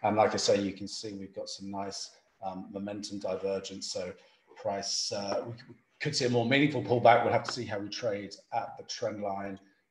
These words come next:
in terms of the cad yen. Um, so with respect to the charts, it's, uh, it's short but sweet today. Um, obviously, we're heading into the holiday period,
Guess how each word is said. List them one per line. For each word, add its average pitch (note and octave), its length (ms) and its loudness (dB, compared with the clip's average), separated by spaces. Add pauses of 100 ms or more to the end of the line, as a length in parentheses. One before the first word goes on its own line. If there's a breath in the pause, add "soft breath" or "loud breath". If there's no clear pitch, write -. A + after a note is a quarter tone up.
in G2+ 120 -14
terms G#2 280 -6
of G2 60 -14
the G2+ 80 -20
cad G#2 360 -6
yen. A2+ 360 -2 (600 soft breath)
Um, A#2 240 4
so E3+ 140 4
with D#3+ 180 4
respect A3 480 8
to E3 320 10
the D#3 140 2
charts, F3+ 600 12
it's, D3+ 380 4
uh, D3 260 12
it's C3 100 2
short F#3 280 6
but C#3+ 100 0
sweet E3+ 320 6
today. C3+ 520 10 (120)
Um, B2+ 560 2
obviously, B2 360 -4
we're A#2+ 120 6
heading A#2+ 240 4
into A#2+ 180 2
the B2 80 8
holiday B2 360 8
period, B2 520 8